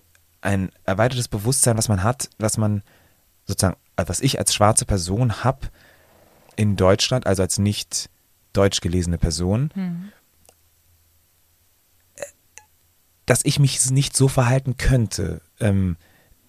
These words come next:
Speaker 1: wie ein Protagonist, der, keine Ahnung, der vielleicht Superman ist und der weiß ist.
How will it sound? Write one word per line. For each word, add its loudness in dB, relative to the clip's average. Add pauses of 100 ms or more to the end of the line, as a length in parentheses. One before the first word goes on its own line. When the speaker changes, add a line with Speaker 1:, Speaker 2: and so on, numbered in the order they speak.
(120)
Speaker 1:
wie 0
ein 2
Protagonist, 0
der, 4 (480)
keine 2
Ahnung, -2
der -4
vielleicht -2
Superman 4
ist -6
und -6
der -2
weiß -2
ist. -12